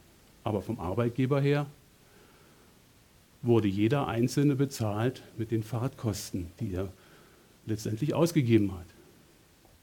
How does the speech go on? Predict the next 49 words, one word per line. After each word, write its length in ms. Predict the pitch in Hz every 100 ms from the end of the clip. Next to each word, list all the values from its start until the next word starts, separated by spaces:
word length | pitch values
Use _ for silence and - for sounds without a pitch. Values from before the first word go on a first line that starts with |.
| - _ - 156
Und 80 |
eines 260 | 151 190 170
Tages 380 | 139 127 175 147
wurde 240 | 151 143
der 140 | 120 104
Bruder, 400 | 101 123 165 139
der 240 | 120 117
da 320 | 113 110 107 - - -
dieses 300 | 104 101 -
Zeugnis 400 | 107 110 143 -
gab, 260 | 139 151
gefragt 480 | 127 - 120 170 190
von 160 | 156 127
vier 240 | - 156
Kollegen, 480 | 151 131 143 170 139 - -
„Du, 100 | -
sag 200 | 196 180
mal, 180 | 196 170
wir 80 | 151
können 240 | 156 190
doch 140 | 185 165
mal 180 | 165 151
wieder 240 | 170 175
zur 160 | 175 156
nächsten 320 | 170 - 160
Schulung 380 | - 170 160 156
zusammenfahren. 880 | 123 113 208 190 123 - 92 87 - - - _ - _ - - - - - - - - -
Wir 80 | 123
können 160 | 185
doch 80 | 185
mal 120 | 185
bei 120 | 180 180
dir 180 | 214
mitfahren.“ 460 | 185 127 - 101 95 - - - -
„Ja“, 240 | 120 127
sagt 240 | 127 104 95
er, 80 | 95
„kein 240 | 104 107
Problem, 380 | 120 113 175 165
ich 80 | 123
habe 120 | 127
ein 40 |
großes 320 | 117 131 127
Auto, 260 | 113 175 180
ich 140 | 143
nehme 160 | 143 156
euch 120 | 135
gerne 280 | 143 196 202
mit.“ 180 | 180